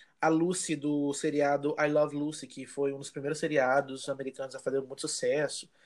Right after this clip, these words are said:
Muito antigo, não sei de qual década, mas era preto e branco ainda. E na série ela foi interpretada pela maravilhosa Gillian Anderson, que fez Arquivo X,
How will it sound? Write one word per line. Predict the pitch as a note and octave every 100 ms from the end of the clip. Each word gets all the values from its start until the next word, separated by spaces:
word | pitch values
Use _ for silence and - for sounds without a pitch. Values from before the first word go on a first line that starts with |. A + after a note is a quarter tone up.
| - _ -
Muito | D3+ E3+
antigo, | G#3 - D3 F3 D#3+
não | D#3
sei | F3
de | D3+
qual | C#3+
década, | C#3+ B2+ C#3 C3
mas | B2+ B2+
era | C3 C3 B2+
preto | B2+ C3+
e | D#3
branco | C#3+ C3 C3+
ainda. | C3+ A#2+ A#2+ C3 C#3 C#3 _ - - - -
E | C#3+
na | D3+ D#3
série | - D#3 D3+ E3 D#3 D3
ela | D3 D3 D3+
foi | C#3+ - D3+ D3 C#3+
interpretada | C#3 D3 D3 C#3 - C#3 C#3+
pela | - C#3+ C#3
maravilhosa | C#3 C#3+ C#3 C#3+ C#3+
Gillian | C#3 D3 C#3 C3+
Anderson, | D3 D#3+ - D#3+ D#3+ _ _ _
que | - C#3
fez | - - C#3+ C#3+ C#3 C3 B2 - -
Arquivo | C3 - C3
X, | - F3+ F#3 F3 - -